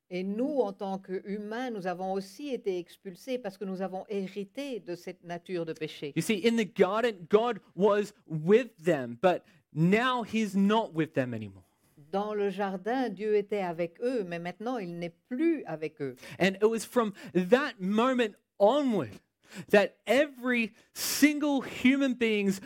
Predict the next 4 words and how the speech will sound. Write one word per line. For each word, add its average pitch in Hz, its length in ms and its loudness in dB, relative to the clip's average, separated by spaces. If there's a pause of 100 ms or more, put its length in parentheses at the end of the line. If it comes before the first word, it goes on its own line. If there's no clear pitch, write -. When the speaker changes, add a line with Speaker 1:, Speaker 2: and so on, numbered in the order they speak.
(220)
Speaker 2:
greatest 254 880 4 (320)
need 185 640 4 (1080)
was 170 220 4
God. 139 320 0